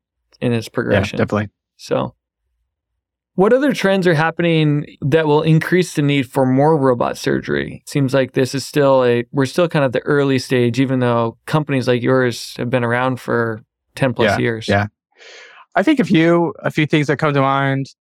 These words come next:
Speaker 2: Certainly there's a big demographic shift in, in two different ways. One is surgeons are getting older as a cohort. Fewer people are entering medical school and residency. I think obviously we know it's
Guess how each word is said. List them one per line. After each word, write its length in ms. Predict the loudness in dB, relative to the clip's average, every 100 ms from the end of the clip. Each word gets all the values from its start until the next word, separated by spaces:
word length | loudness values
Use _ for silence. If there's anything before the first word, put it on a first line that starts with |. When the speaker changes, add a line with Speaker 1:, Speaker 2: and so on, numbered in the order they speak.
| _ _ _
Speaker 2:
Certainly 380 | -6 -2 2 2
there's 200 | 2 0
a 40 |
big 220 | 0 -2 0
demographic 560 | 0 2 -2 -2 -10
shift 340 | -2 -2 -2 -10
in, 160 | -12 -6
in 120 | -6
two 160 | -4 -4
different 300 | -4 -4 0
ways. 540 | 2 2 0 -8 -20 _ _ _ _ _ -8
One 340 | -2 0 2
is 560 | 2 0 -6 -10 -16 -20 _ _ _ _ _ _
surgeons 400 | -4 -2 -2 -2
are 60 | -2
getting 260 | -2 -2
older 320 | -2 -2 0
as 160 | 0 -2
a 60 | -6
cohort. 500 | -4 -2 0 -2 -6 _ _ _ _ _ _
Fewer 220 | -2 0
people 320 | 0 -2 0 0
are 160 | 2
entering 600 | 0 0 2 2 0 -2 -6 _ _ _ _ _ _ -2
medical 240 | -2 -2
school 320 | -4 0 2
and 100 | 2
residency. 680 | 0 -2 -2 -6 -2 -2 -2 _ _ _ _ _ _ _ _ -8
I 220 | -4 -2
think 160 | -2
obviously 380 | -2 -2 -4 -4
we 80 | -2
know 320 | 2 2 0
it's 260 | -4 -16